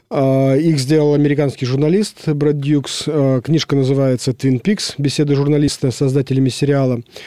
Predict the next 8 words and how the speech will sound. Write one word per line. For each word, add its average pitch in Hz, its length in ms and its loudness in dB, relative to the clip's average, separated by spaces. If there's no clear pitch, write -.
А, 139 240 2
состоит 208 400 0
она 190 120 2
действительно 165 520 0
из 151 500 0
таких 156 360 -2
м-, 165 420 -6
м-, 180 120 -8